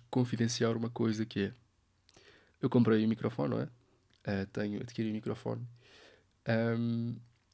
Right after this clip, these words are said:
o que é que se passa? O microfone não se aguenta em pé sozinho,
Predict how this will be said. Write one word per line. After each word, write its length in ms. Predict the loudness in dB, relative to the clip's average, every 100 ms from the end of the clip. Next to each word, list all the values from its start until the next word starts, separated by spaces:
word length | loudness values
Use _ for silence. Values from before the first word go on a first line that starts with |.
| -10
o 60 |
que 80 | -4
é 40 | -2
que 40 |
se 80 | 0
passa? 240 | -2 0
O 160 | -4 -4 -8
microfone 380 | -6 -2 2
não 100 | 2
se 120 | 2 0
aguenta 260 | -2 0
em 60 | -2
pé 180 | -2 -2
sozinho, 440 | -2 -2 -2